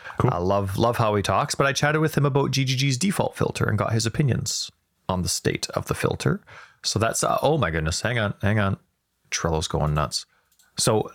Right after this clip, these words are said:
Speaker 2: that was something that if today was a short episode, I wanted to fill our time on. So I definitely wanna get to that next week.
Speaker 1: Mm-hmm.
Speaker 2: Um,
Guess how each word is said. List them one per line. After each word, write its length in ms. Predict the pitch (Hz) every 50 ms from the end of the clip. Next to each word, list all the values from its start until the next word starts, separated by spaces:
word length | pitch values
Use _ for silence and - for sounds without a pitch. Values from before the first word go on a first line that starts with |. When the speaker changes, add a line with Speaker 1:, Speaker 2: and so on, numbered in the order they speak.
| - -
Speaker 2:
that 320 | 123 104 104 107 120 -
was 140 | - 143 120
something 400 | - 120 104 95 - 123 127 131 117
that 200 | 104 101 - - -
if 180 | 131 127 - -
today 300 | - 139 113 110 104 104
was 180 | 98 101 95 90
a 40 |
short 260 | 87 - - 95 87 87
episode, 400 | 85 - - - - 98 113 127
I 80 | 117
wanted 300 | 95 87 87 85 85 80
to 80 | - 90
fill 180 | - 87 82
our 100 | 80 82
time 240 | 85 - - - -
on. 120 | - 110 131
So 240 | - - 98 95
I 60 | 95 90
definitely 360 | 95 110 - - 117 107 107
wanna 180 | 101 95 95
get 160 | 92 90 - -
to 120 | - 101
that 400 | 101 95 82 85 85 - - - - -
next 280 | - - - - -
week. 360 | - 107 160 - - - - _ - - - -
Speaker 1:
Mm-hmm. 400 | - 104 123 165 165 - - -
Speaker 2:
Um, 480 | 98 95 95 92 92 90 98 95 -